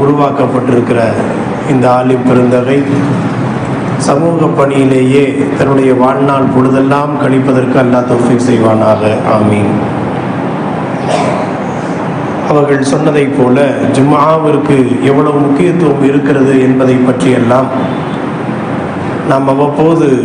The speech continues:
நிரப்பமாக அறிந்திருக்கிறோம் என்றாலும் கூட, இயல்பாகவே அதன் மீது ஒரு கவனக்குறைவு நம்மில் வந்து விடுகிறது. பெரும்பாலான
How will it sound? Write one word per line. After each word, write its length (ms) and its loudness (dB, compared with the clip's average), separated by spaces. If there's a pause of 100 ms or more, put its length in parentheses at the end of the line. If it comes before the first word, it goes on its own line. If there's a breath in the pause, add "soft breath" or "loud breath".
(140)
நிரப்பமாக 760 0
அறிந்திருக்கிறோம் 680 0
என்றாலும் 560 0
கூட, 260 2 (2750)
இயல்பாகவே 880 2
அதன் 300 0
மீது 320 2
ஒரு 180 2
கவனக்குறைவு 960 0
நம்மில் 300 2
வந்து 320 0
விடுகிறது. 500 0 (2750)
பெரும்பாலான 760 0